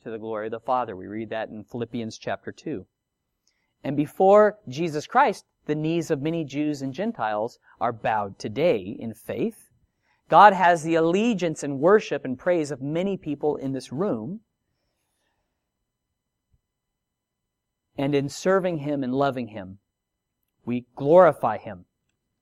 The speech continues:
in serving others. It says that kings will rise, princes will worship because of the Lord who is faithful,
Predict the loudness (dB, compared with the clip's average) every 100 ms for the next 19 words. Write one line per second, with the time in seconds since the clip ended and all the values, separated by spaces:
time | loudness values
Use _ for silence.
0 | _ _ _ -8 -8 -6 -6 -6 -6 -8
1 | -10 -14 -18 -20 _ _ _ _ _ -6
2 | 0 2 2 -4 -4 -2 0 0 2 4
3 | 8 8 8 6 2 -4 -10 -2 0 0
4 | -2 0 2 6 4 4 -2 -4 2 2
5 | 2 2 4 8 10 8 8 4 2 -2
6 | 0 2 2 0 -8 -8 -10